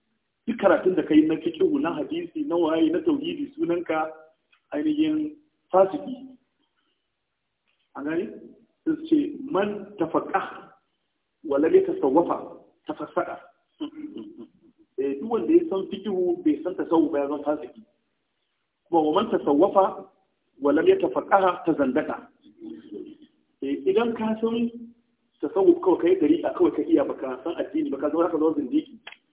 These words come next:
Zaka zama dan wahdatul wujud. To fiqhu ne zai dan saita ka zama dan daidai daidai daidai. Dan bid'a bid'a, dan kafir kafir, dan bid'a bid'a haka. An gane wannan? To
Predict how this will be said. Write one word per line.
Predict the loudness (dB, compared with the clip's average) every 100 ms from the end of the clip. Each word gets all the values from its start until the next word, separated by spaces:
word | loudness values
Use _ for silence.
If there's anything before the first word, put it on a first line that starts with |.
| _ _ _ _ _ _ _ _ -6
Zaka | -2 -2
zama | -2 -2
dan | 0 2
wahdatul | 2 2 0 -2
wujud. | 0 0 -2 -10 -16 _ _ -2
To | 0
fiqhu | 0 2 8
ne | 8 10
zai | 8
dan | 6 2
saita | 2 2 -2 -2
ka | -4
zama | -2
dan | -2 2
daidai | 4 6 6
daidai | 4 6
daidai. | 8 8 4 -4 -16 _ _ _ -8
Dan | -6 2
bid'a | 4 4 2
bid'a, | 4 4 4 0
dan | -4 -2
kafir | -2 0 2
kafir, | 2 2 0
dan | 2
bid'a | 2 2
bid'a | 2 -2 -2
haka. | -8 -16 _ _ _ _ _ _ _ _ _ -10
An |
gane | -4 -2
wannan? | -2 -4 -8 -16 -14 -14 -14 _ _ _ _ _ _ _ _
To | -2 -2